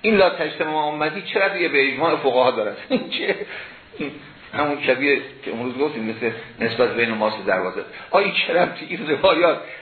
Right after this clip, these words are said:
اولا اون روایت لا تجتمع که خط-، غلط سند و ضعیف،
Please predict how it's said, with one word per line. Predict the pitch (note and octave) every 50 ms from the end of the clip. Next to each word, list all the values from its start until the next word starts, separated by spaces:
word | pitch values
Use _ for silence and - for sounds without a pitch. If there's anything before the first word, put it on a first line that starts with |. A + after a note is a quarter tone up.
| - -
اولا | - F3+ F3+ F#3+ F#3+ F#3
اون | G3 G3+
روایت | F3+ F#3 F#3+ F#3+ F#3 F3+
لا | G3 F3+
تجتمع | - F3+ F3+ F3+ - F#3 -
که | - - - -
خط-، | F3 D#3+ - - - -
غلط | D3+ D#3+ E3 D#3+ D#3 C#3 B2+ -
سند | D3 C#3+ C#3+ C#3+ C3
و | C3 B2
ضعیف، | G#2+ B2+ A#2+ A#2 G#2+